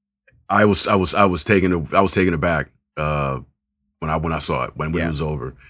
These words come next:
Speaker 1: and it was just so fun because, 'cause, like, I think I mentioned it last week, where I just found out about it the day before I saw it.
Speaker 2: Mm.
Speaker 1: Like, I, I never heard about this movie, and it was just off the, the reviews that I read, where I'm like, "Oh, okay, this sounds pretty fun. Let me check this out."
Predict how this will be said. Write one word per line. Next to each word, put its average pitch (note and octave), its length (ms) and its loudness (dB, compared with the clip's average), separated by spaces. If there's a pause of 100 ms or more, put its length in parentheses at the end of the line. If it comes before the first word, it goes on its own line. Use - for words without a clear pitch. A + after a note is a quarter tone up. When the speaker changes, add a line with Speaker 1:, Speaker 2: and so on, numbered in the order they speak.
(100)
Speaker 1:
and G#2+ 100 0
it B2 60 8
was C3 160 6
just C3 160 0
so C3 160 6
fun A2+ 240 2
because, F2 420 -4 (960)
'cause, C3+ 140 4
like, C3+ 100 6
I B2 160 6
think B2+ 160 2
I G2+ 60 6
mentioned F2 260 2
it E2 60 0
last A#2+ 260 4
week, E2 100 -4
where E2 320 0
I C#3 140 6
just G#2+ 320 0
found F2 180 0
out E2+ 140 0
about D2+ 200 -4
it C#2+ 40 -6
the C#2+ 60 -8
day D#2 180 -2
before C#2+ 300 -6
I A#1+ 40 -8
saw D#2 300 -2
it. - 80 -8
Speaker 2:
Mm. G2+ 160 -6
Speaker 1:
Like, F2 100 0
I, F#2+ 200 4
I - 20 6
never G2+ 300 4
heard G2 180 4
about F2+ 220 0
this E2 160 -4
movie, E2 420 0 (540)
and F#2 180 -2
it - 20 2
was F#2 140 0
just G#2 160 2
off F2+ 160 2
the, E2 220 -2
the D#2 100 -6
reviews E2+ 400 0
that F2 80 0
I E2+ 80 2
read, D#2+ 380 0
where F2+ 40 0
I'm E2+ 60 0
like, G2+ 140 0
"Oh, D3+ 200 -2 (100)
okay, A2+ 200 0
this F3 100 -6
sounds E2+ 300 -2
pretty C#2+ 220 -6
fun. D#2+ 280 -6
Let B2+ 100 0
me A#2 60 -4
check C#2+ 200 -6
this C#2+ 180 -10
out." D2+ 240 -2